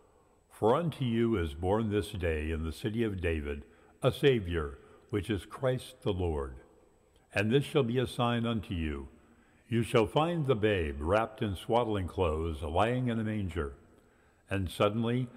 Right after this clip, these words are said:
there was with the angel a multitude of the heavenly host, praising God and saying, "Glory to God in the highest, and peace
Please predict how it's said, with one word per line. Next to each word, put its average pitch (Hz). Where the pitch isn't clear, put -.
there 101
was 107
with 113
the 104
angel 92
a 104
multitude 117
of 80
the 87
heavenly 107
host, 78
praising 143
God 87
and 82
saying, 90
"Glory 165
to 131
God 113
in 107
the 98
highest, 82
and 107
peace 139